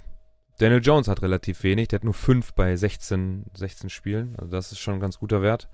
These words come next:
aber der hat auch nur fünfzehn Touchdowns geworfen, ne? Also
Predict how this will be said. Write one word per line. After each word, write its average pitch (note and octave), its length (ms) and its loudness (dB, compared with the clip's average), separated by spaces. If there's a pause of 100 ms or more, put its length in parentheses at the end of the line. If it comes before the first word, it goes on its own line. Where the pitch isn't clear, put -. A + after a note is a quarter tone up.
(280)
aber F#2+ 120 2
der F#2+ 80 6
hat F#2 100 2
auch F#2 160 2
nur G2 120 2
fünfzehn G2+ 440 -4
Touchdowns D#2+ 520 -8
geworfen, D#2 480 -12
ne? E2+ 100 -16 (140)
Also - 180 -16